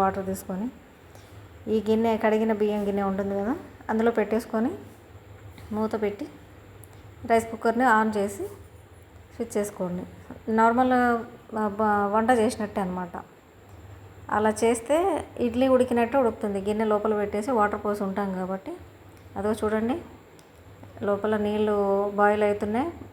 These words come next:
పైన అన్నం అవుతుంది. చూస్తున్నారు కదా, అదో నీళ్ళన్నీ బాయిల్ అవుతుంది, దాని పక్క నుంచి అన్నం అవుతుంది. హెల్తీగా అనమాట, ఎలాంటి, ఆ, బాధ లేకుండా మంచిగా అయిపోతుంటుంటుంది.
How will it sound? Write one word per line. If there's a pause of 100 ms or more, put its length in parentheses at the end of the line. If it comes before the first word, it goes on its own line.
(420)
పైన (140)
అన్నం
అవుతుంది. (720)
చూస్తున్నారు
కదా, (260)
అదో (180)
నీళ్ళన్నీ
బాయిల్
అవుతుంది, (680)
దాని
పక్క
నుంచి
అన్నం
అవుతుంది.
హెల్తీగా
అనమాట, (1000)
ఎలాంటి, (1300)
ఆ, (100)
బాధ
లేకుండా
మంచిగా
అయిపోతుంటుంటుంది.